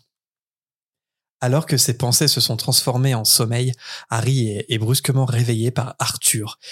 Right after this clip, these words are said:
qui hurle à tout le monde de s'habiller rapidement et de sortir de la tente le plus rapidement possible. Au dehors, c'est la panique, les gens courent vers les bois et des détonations se font entendre plus loin dans le pré. Un groupe de sorciers masqués avance groupé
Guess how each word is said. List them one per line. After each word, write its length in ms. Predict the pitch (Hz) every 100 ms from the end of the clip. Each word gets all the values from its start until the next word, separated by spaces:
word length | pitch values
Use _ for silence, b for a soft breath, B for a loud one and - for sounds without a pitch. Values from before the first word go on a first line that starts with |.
| B -
qui 200 | - -
hurle 180 | 131 117
à 60 |
tout 200 | 120 -
le 60 | 151
monde 220 | 123 135
de 60 | 117
s'habiller 360 | - 110 110
rapidement 560 | 110 123 - 120 113 139
et 80 | 123
de 100 | 107
sortir 380 | - 117 - 131
de 80 | 110
la 120 | 107
tente 280 | - 131 120
le 60 |
plus 160 | 113 117
rapidement 440 | 113 117 127 113
possible. 380 | 113 113 - - - _ B B B B B
Au 80 | 120
dehors, 300 | 120 123 135
c'est 120 | -
la 120 | 104 101
panique, 480 | 113 113 120 123
les 80 | 117
gens 160 | 107 104
courent 280 | - 135 113
vers 160 | 107
les 120 | 104
bois 400 | 107 113 117 120 127
et 60 |
des 160 | 117 110
détonations 680 | 135 143 143 131 110 - 139
se 120 | 113
font 200 | - 107
entendre 380 | 117 113 123 131
plus 180 | - 127
loin 240 | 117 117
dans 120 | 120 110
le 100 | 104
pré. 320 | - - - _ _ _ _ _
Un 100 | 113
groupe 200 | 110 147
de 100 | 127
sorciers 320 | 117 117 - 120
masqués 400 | 127 - 143 -
avance 340 | 123 117 113 107
groupé 420 | - 117 117